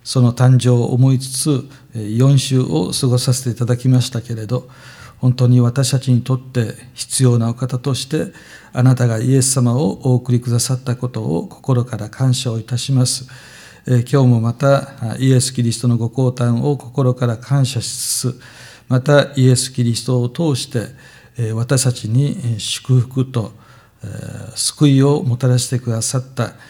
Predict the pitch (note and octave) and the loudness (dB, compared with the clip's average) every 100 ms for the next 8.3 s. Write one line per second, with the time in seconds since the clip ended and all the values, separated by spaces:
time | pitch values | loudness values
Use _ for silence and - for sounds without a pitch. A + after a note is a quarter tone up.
0 | - - _ C3 C3 B2+ A#2 A2+ A#2+ C3 | -20 -20 _ 2 4 2 0 0 2 4
1 | B2+ G2 - - - D3 C#3+ C#3+ C#3 D#3 | 2 0 -8 -6 0 0 0 -2 -2 -4
2 | - B2+ A#2+ G#2+ G#2 G2+ - - B2 G#2+ | -4 0 0 0 -6 -10 -10 -6 -4 -4
3 | - A2+ A2 - - - A2+ A2+ - G2+ | -6 -6 -6 -6 -6 -4 -4 -4 -8 -10
4 | G#2+ A2+ B2+ - - - - - - - | -8 -2 -2 -4 -10 -20 -20 -20 -20 -20
5 | - - A2+ C3+ C3 C3+ B2+ B2 B2+ C3 | -10 -6 -2 0 2 4 4 2 2 0
6 | - - - - - B2+ B2+ B2 A#2 B2+ | -2 -8 -18 -10 0 2 4 0 0 0
7 | - - A#2+ A#2+ B2 B2 C3 B2+ B2+ C3 | -4 -10 -6 -4 -2 0 0 0 0 0
8 | B2 C3+ | 2 0